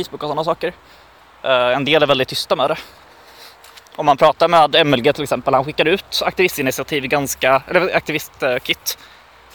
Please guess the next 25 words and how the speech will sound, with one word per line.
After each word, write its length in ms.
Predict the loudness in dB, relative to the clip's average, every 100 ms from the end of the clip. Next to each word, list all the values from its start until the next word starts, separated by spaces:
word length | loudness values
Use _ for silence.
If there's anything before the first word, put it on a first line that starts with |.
| -18
med 320 | 0 2 2 2
flyers 300 | 0 2 -2
och 40 |
affischer, 300 | -4 -4 -4
så 80 | 0
det 60 |
är 40 | 2
ganska 240 | 2 2
regelbundet. 720 | 0 2 0 0 0 -4 -10 -18 -20 -20 -20 -20 -20 -20 -8
Så 140 | 0
det 80 | 2
är 40 |
folk 200 | 2 0
som 140 | 0 -4
beställer 280 | 0 2
hem 220 | 4 2 0
akt-, 260 | -4 0
eh, 180 | 2 2
flyers 360 | 2 2 2 0
och 60 |
affischer 260 | -4 -4 -4
och 80 | -2
såna 100 | -2
här 40 |
saker. 380 | -2 -4 -4 -8